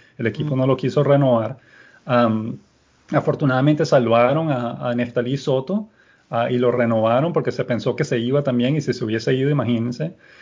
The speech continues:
Speaker 1: Eh, también es posible que hay un par de veteranos que se vayan a través de la agencia libre a, a otros equipos japoneses.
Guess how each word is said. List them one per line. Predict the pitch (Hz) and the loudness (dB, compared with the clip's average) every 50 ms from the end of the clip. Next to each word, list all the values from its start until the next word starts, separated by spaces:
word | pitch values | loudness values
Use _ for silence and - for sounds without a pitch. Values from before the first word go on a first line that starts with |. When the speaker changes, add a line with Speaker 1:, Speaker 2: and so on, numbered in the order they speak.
| - - _ _ - | -20 -20 _ _ -2
Speaker 1:
Eh, | 143 127 123 120 117 113 110 110 117 117 113 | 2 4 4 4 4 2 2 0 0 -2 0
también | 117 123 120 120 123 | 2 4 4 6 4
es | 135 139 | 4 4
posible | - 160 - - 151 151 147 156 - | 2 0 2 2 2 2 2 2 4
que | 147 | 4
hay | 135 135 | 4 2
un | 143 139 - | 2 2 4
par | - 135 135 | 4 4 4
de | 147 151 | 4 2
veteranos | 143 139 - 120 120 117 120 135 131 | 2 2 0 0 0 0 0 -2 -4
que | - 147 | -4 -6
se | 143 - 120 | -4 -2 0
vayan | 113 113 113 117 123 131 135 | 2 2 2 2 0 -2 -4
a | 131 | -4
través | - - 117 110 113 | -4 -4 -4 -2 -2
de | 131 | -2
la | 131 117 | -2 -4
agencia | 110 117 117 113 - 135 | -4 -6 -8 -6 -4 -4
libre | 123 123 127 123 123 123 131 131 135 | -4 -2 -2 -2 -2 0 0 -2 -2
a, | 135 123 110 110 117 | -2 -4 -4 -4 -6
a | 131 143 131 117 | -6 -2 0 0
otros | 113 113 113 - 131 131 | 0 0 0 -2 -2 -2
equipos | 127 123 - 117 101 - 131 | -2 -2 -4 -6 -4 -4 -2
japoneses. | 131 - - 120 120 117 117 113 - 135 127 127 | -2 -2 -2 -2 -2 -2 -2 -4 -4 -6 -6 -8